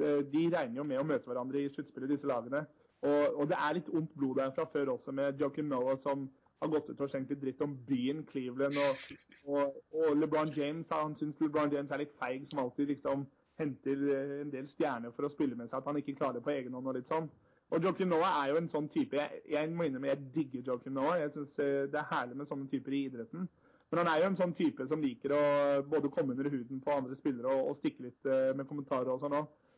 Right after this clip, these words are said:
Og etter at Cavaliers slo Bulls i den kampen der, så sa Joakim Noah, ehm, «Ikke bare tror jeg at jeg møter, at vi møter Cavaliers i andre runde. Jeg håper det. Jeg gleder meg til å møte Cleveland Cavaliers i runde to.» Så, eh,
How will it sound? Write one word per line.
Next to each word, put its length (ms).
Og 260
etter 240
at 300
Cavaliers 400
slo 180
Bulls 300
i 60
den 120
kampen 320
der, 200
så 140
sa 160
Joakim 340
Noah, 360
ehm, 380
«Ikke 140
bare 160
tror 320
jeg 100
at 140
jeg 80
møter, 500
at 160
vi 80
møter 240
Cavaliers 340
i 60
andre 220
runde. 320
Jeg 100
håper 340
det. 60
Jeg 220
gleder 500
meg 160
til 120
å 40
møte 220
Cleveland 300
Cavaliers 360
i 140
runde 160
to.» 160
Så, 340
eh, 280